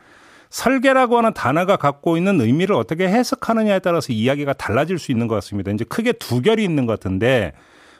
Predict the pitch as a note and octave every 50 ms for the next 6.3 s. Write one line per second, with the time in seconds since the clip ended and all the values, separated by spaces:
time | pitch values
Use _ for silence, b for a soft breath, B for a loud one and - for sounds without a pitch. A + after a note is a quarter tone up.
0 | b b - - C3+ D3+ F3 F#3+ G3 G3 F#3+ G3 F#3 G3+ F#3+ F#3 F#3 F3+ E3+ E3+
1 | - F3 E3 E3+ E3+ F3 F3 D#3 C#3 C3 C3+ D#3+ E3 F#3 F#3 F#3 F#3 E3+ B2 G#2
2 | C3 C#3+ E3 F3+ F#3+ F3+ F#3 F3 F3+ F3 E3+ D#3 D3+ C#3+ C#3 - D3 D#3 D3 B2
3 | A2 C3 D3+ E3+ F#3 F#3+ G3 F#3 - - C3 B2+ D#3 D3 G3 G3+ G3 F#3+ G3 E3+
4 | F#3+ F#3 F#3 F#3 - - A#2 - - F#3+ F#3+ F#3+ F#3 F3 F3 F3+ D#3 E3+ E3 E3
5 | E3+ D#3+ - - - C4 C4 - - - C4 A#3+ A3 - G#3+ G#3+ F#3+ D3 C#3 A2
6 | G#2 A#2+ C#3 C#3 A2